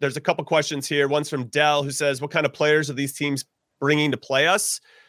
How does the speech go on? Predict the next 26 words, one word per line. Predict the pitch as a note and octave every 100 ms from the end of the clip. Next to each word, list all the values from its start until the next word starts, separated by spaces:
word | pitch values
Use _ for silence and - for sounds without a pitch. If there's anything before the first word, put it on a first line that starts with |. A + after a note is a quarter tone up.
| _
Well, | - D#3+
when | E3+
I | F3+
look | G3+
at | F3
the |
Serbia | D#3 - G3 F#3 D3
roster, | B2+ B2 C#3+
I | D3
haven't | E3
seen | D#3+ D#3+
the | C#3
Colombian | - C3+ D#3+ G#3+ A3+ F#3+ C#3+ B2+ B2
one, | B2 B2+
but, | B2 C#3 -
but | D3
the |
Serbian | C3+ G3+ A3+ A3
<laughs> | F3+
roster | E3 E3+
has | D#3+ D#3 -
three | D#3+ F#3+ F#3+ F#3 E3+ E3
M | E3+
L | E3
S | D#3+
players. | - D#3+ F#3+ A3+ -